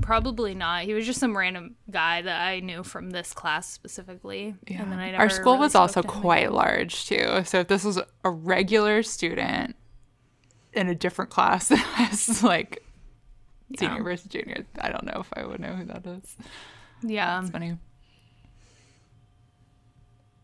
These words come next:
Speaker 2: Look at you.
Speaker 1: We were aight.
Speaker 2: Yeah.
Speaker 1: We were, like, he was, like, my partner in, like, our group work and stuff.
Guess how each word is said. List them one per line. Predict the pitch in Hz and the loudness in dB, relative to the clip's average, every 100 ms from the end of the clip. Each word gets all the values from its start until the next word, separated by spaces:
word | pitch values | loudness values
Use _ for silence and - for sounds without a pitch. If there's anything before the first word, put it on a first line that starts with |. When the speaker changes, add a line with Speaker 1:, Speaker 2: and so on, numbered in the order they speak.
| _ _ | _ _
Speaker 2:
Look | 180 | -2
at | 202 | 2
you. | 269 175 | 4 8
Speaker 1:
We | 190 | 10
were | 214 | 10
aight. | 226 185 185 - 247 - - - - 269 - 247 - - - - | 10 10 6 2 -10 -12 -20 -20 -14 -12 -8 -10 -12 -20 -20 -10
Speaker 2:
Yeah. | 269 240 | -6 4
Speaker 1:
We | 233 | 8
were, | 262 | 10
like, | 240 226 | 8 6
he | - 254 | 6 8
was, | 233 | 8
like, | 214 202 | 6 2
my | 202 190 | 0 0
partner | - 180 165 175 175 175 | 4 2 2 0 0 -2
in, | 175 | -2
like, | 170 175 175 - | -2 -2 -4 -6
our | 185 | -4
group | 170 175 170 170 | -4 -2 -2 -4
work | 175 170 190 | -4 -2 -2
and | 208 185 | -4 -6
stuff. | - 190 175 - | 0 2 2 -2